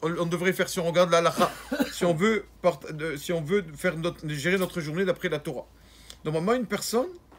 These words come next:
il doit séparer en trois sa journée, c'est-à-dire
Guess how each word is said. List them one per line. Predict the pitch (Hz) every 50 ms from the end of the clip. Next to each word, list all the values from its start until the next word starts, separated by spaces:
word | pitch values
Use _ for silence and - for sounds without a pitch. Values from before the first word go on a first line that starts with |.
| _ - - - - - - - - _ _ - -
il | 165
doit | 143 170 233 247
séparer | - - 220 - - 208 185 208
en | 208 196 175
trois | - - 208 208
sa | - - 165
journée, | 147 147 139 135
c'est-à-dire | 135 - - 202 151 135 147 190 -